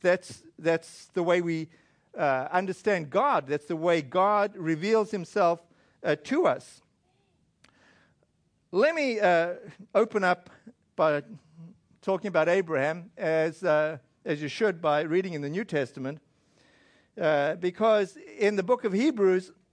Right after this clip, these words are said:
<clears throat> uh, Hebrews eleven, we get an account of Abraham, which, excuse me, which is like a summary, uh, and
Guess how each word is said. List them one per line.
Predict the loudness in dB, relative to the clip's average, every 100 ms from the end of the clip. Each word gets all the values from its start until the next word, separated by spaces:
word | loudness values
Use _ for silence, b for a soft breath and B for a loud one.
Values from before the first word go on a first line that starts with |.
| _ -10
<clears throat> | -6 -4 -6 -8 _ _ _ _ _ _ _ _ _ -20 -20 _ 0
uh, | 2 2 0
Hebrews | -2 -2 -2
eleven, | 0 2 2 0 -4
we | -4
get | 0 0
an | 0
account | -4 -2 -2 -2 -4
of | 0
Abraham, | 0 0 0 -2 -2 -8 -10
which, | -10 -10
excuse | -12 -6 -4
me, | -4
which | -4 -4
is | 0
like | 0 0
a | -2
summary, | 0 0 0 -4 -8 _ _ b b b b
uh, | 0
and | 2 2 0 -2 0 0 0 -4